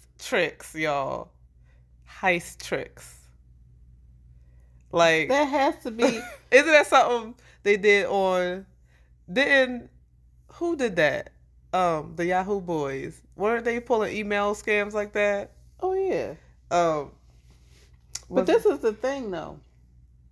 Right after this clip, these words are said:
Speaker 2: When is enough enough?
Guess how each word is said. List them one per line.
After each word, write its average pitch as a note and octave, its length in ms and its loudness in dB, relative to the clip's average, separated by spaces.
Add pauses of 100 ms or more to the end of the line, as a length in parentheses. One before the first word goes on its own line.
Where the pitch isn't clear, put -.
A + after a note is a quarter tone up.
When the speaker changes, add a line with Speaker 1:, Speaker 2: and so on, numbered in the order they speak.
(1300)
Speaker 2:
When B3+ 140 -10
is A#3+ 160 -10
enough E3+ 340 -2
enough? C#3+ 640 -12